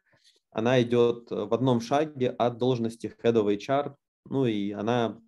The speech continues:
движется к направлению H R-директор и более высокой.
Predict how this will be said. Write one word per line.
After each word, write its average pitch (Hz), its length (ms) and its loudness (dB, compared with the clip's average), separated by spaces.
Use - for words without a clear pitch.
движется 113 600 0
к - 100 -12
направлению 104 800 0
H 98 180 -2
R-директор 107 760 0
и 101 360 -6
более 104 320 2
высокой. - 420 -6